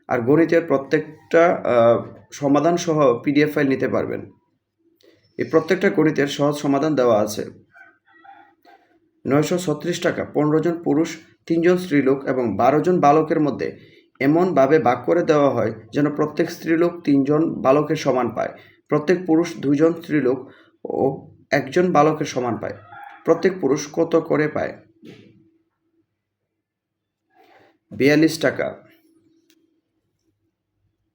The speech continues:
বেতন তিরিশ পার্সেন্ট বৃদ্ধি পাওয়ায় একজন লোক এগারো হাজার পঞ্চাশ টাকা পায়।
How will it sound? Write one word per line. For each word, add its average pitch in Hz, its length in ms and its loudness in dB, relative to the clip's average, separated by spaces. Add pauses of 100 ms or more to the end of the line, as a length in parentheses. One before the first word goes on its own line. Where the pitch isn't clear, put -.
(1700)
বেতন 170 360 -2
তিরিশ 165 280 2
পার্সেন্ট 165 300 0
বৃদ্ধি 151 260 0
পাওয়ায় 127 380 0
একজন 139 300 -2
লোক 165 240 0
এগারো 139 300 2 (240)
হাজার 143 360 0
পঞ্চাশ 135 320 -2
টাকা 147 200 -4
পায়। - 240 -6